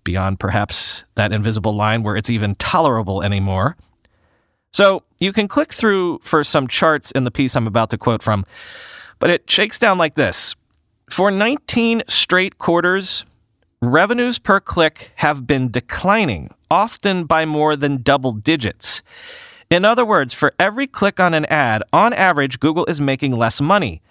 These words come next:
sometimes twenty-nine percent less. But at the same time, the overall number of paid clicks,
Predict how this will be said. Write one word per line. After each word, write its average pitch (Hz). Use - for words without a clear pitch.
sometimes 147
twenty-nine 135
percent 147
less. 107
But 110
at 117
the 160
same 214
time, 151
the 143
overall 220
number 196
of 131
paid 135
clicks, -